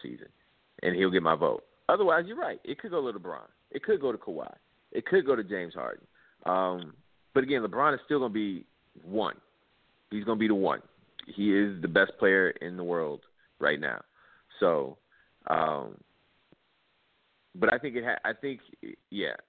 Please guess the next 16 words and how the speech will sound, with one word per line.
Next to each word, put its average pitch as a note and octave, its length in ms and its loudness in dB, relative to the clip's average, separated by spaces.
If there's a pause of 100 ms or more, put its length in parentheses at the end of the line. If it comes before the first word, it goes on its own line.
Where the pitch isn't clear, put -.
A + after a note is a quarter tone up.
I, G2 120 0 (360)
this F#2 240 -4
isn't, B2+ 380 2 (180)
like, F#2 200 2 (100)
again, G2+ 300 2
and G2 180 6
I, G2+ 60 6
t-, - 160 0
I G2+ 160 6
said G#2 120 0
this F2+ 160 -10
last F2 280 2
year, D#2 180 -6 (400)
this G2 140 -2
isn't B2 240 4
like G#2 240 0